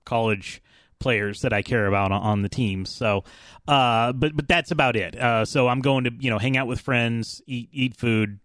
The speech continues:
drink, uh, and watch the commercials that are already online. So it's not really to see the commercials 'cause I can see them now. But I'm not gonna be here. But, um, Orange Lounge Radio will still be here next week. They, uh, so you will still have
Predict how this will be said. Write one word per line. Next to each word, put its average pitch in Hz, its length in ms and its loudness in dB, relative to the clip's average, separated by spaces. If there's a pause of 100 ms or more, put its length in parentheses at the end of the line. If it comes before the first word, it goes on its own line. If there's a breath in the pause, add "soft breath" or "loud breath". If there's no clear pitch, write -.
(160)
drink, 117 400 -2 (420 soft breath)
uh, 107 420 2
and 113 200 0
watch 110 260 0
the 113 80 -4
commercials 117 480 0
that 156 100 2
are 156 80 4
already 165 300 4
online. 120 480 2
So 123 160 0
it's 120 140 -2
not 151 120 0
really 135 200 2
to 117 60 0
see 143 120 -2
the 117 80 2
commercials 117 380 -4
'cause 113 120 -2
I 101 120 2
can - 100 -10
see 110 160 -2
them 92 100 0
now. 92 220 -6
But 165 140 4
I'm 180 100 2
not 202 120 2
gonna 170 120 0
be 160 140 0
here. 139 260 0 (340 loud breath)
But, - 520 0 (320 soft breath)
um, 147 640 2 (500)
Orange 156 320 2
Lounge 160 220 2
Radio 147 320 2
will 135 180 2
still 202 300 2
be 175 180 -2
here 127 220 4
next 110 280 0
week. 110 300 0
They, 135 380 2
uh, 131 140 -2
so 135 160 -4
you 123 220 0
will 139 120 0
still 156 280 -2
have 117 360 0